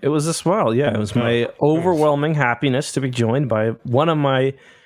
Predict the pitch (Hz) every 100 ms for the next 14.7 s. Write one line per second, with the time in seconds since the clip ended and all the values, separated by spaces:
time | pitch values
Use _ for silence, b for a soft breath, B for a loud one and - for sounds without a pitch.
0 | B - 147 143 - - 123 123 139 120
1 | 117 - 120 120 - 175 208 - - _
2 | - 123 170 165 _ _ _ _ - 123
3 | 113 - 107 107 101 98 101 104 104 110
4 | 107 110 - - 120 127 135 _ _ _
5 | _ _ _ _ _ _ _ _ _ _
6 | _ _ _ - - - _ _ _ _
7 | 143 131 123 - - _ _ _ _ _
8 | _ _ 165 196 143 170 - 143 135 185
9 | 156 - _ _ _ B _ _ - 160
10 | 208 208 185 185 196 185 190 185 180 185
11 | 180 175 165 - 175 196 127 - - -
12 | 127 135 131 135 139 135 131 127 117 117
13 | 139 151 160 185 _ _ _ _ _ _
14 | - - 127 147 240 143